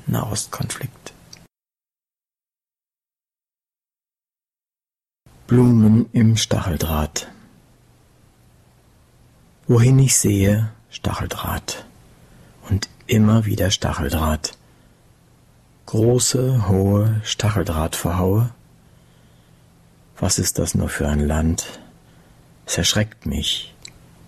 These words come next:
Ich hasse Stacheldraht, denn als Kind verletzte ich mich darin.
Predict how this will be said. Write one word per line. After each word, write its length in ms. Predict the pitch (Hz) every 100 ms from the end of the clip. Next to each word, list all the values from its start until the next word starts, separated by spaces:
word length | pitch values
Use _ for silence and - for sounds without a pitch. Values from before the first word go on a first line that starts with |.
| -
Ich 320 | - - - -
hasse 280 | 98 -
Stacheldraht, 840 | - - 73 - 78 80 80 85 - - - - - -
denn 80 | 92
als 180 | 101 -
Kind 260 | - 135 -
verletzte 520 | 82 90 107 - -
ich 160 | 78
mich 180 | 85 82
darin. 420 | - 76 90 87